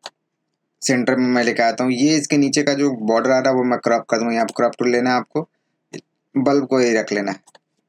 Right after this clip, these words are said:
आपको इंटरप्रेस करना है। तो ये बल्ब क्रॉप हो गया। अभी सेम इसके साइज का जो आपका चिकन है वो होना चाहिए। सबसे पहले इसको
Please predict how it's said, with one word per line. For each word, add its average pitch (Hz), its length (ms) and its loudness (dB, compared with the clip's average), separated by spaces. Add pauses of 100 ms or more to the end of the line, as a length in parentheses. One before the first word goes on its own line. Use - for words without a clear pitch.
आपको - 380 -2
इंटरप्रेस 107 480 -4
करना 95 280 -6
है। - 220 -6 (100)
तो 110 60 -2
ये 110 180 2
बल्ब 110 280 0
क्रॉप 110 280 0
हो 107 80 -6
गया। 131 180 -4 (600)
अभी 175 160 0
सेम 170 440 0 (100)
इसके 175 380 0
साइज 147 540 -2
का 156 500 0
जो 123 200 -2
आपका 135 260 0
चिकन 139 380 -2
है 139 60 2
वो 127 140 2
होना 120 180 2
चाहिए। 110 220 0
सबसे 123 260 -2
पहले 131 260 2
इसको - 280 -2